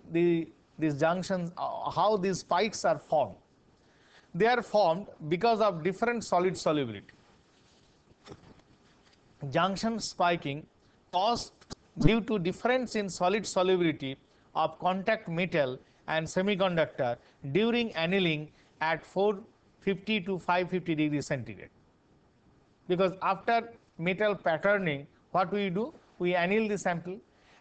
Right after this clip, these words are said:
At the annealing temperature, four fifty to five fifty degrees centigrade,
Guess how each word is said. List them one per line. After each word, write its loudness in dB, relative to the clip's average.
At 0
the 0
annealing 0
temperature, 0
four -2
fifty -4
to -6
five -2
fifty -4
degrees -2
centigrade, 0